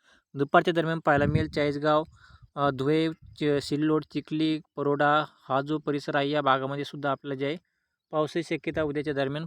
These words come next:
पाहायला मिळणार आहे. अ, तर शेतकरी मित्रांनो, जे आहे, राज्यामध्ये नेमकी हा जो पाऊस आहे, शेतकरी मित्रांनो, बरेचसे शेतकरी जे आहे, पावसाची वातुतेने वाट पाहत होते. अ,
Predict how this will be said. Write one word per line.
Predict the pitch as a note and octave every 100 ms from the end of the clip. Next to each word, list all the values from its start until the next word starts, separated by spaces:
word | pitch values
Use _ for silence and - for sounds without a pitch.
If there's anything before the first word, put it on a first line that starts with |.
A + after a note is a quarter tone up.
| -
पाहायला | C3 C3
मिळणार | C3+ B2+ B2+ B2
आहे. | A#2+ A#2 _ _ _ _ -
अ, | D#3+ E3 E3
तर | G#3+ G#3+
शेतकरी | G#3 F#3 G#3+ G#3
मित्रांनो, | G#3 G#3 G3+
जे | G3+
आहे, | G3
राज्यामध्ये | F#3+ F3 F3 F3+ F3+ F#3
नेमकी | E3 D#3+ - F3 E3+
हा | - E3
जो | E3+ F#3
पाऊस | - F3 -
आहे, | E3 E3
शेतकरी | D#3+ C#3 -
मित्रांनो, | D#3+ D#3+ D#3+ D#3+
बरेचसे | D3 D3 D#3+ -
शेतकरी | F#3 E3 F3+ F3
जे | E3
आहे, | E3
पावसाची | D#3 C#3+ - D3+ E3
वातुतेने | D3+ C3+ D3 D#3+ D#3
वाट | D3 C#3+ D3+
पाहत | D3+ D3
होते. | D3+ D#3+ E3+ - - - - -
अ, | D3+ D3+